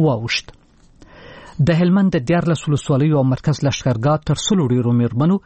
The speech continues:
چې د حکومت یا طالبانو په لیکو کې د کورنۍ غړي وژل شوي، نن د اوربند غوښتنه وکړه. د دې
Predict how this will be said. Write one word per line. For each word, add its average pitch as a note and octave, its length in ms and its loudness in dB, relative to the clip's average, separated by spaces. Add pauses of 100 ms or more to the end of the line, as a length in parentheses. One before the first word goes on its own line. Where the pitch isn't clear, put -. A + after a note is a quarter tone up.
(340)
چې - 100 -2
د D#3 40 2 (120)
حکومت F#3+ 320 -2
یا D#3+ 60 0
طالبانو C3 480 0
په - 180 -6
لیکو C#3+ 260 -2
کې B2+ 220 0
د C3 40 -2 (100)
کورنۍ C#3 320 2 (100)
غړي C#3 220 0
وژل A#2+ 260 -2 (100)
شوي، F3+ 220 0 (340)
نن C#3+ 240 2
د A#2 160 -2
اوربند D3+ 480 0
غوښتنه B2 380 -2
وکړه. C#3+ 240 -6 (720)
د D#3 120 4
دې F3 100 2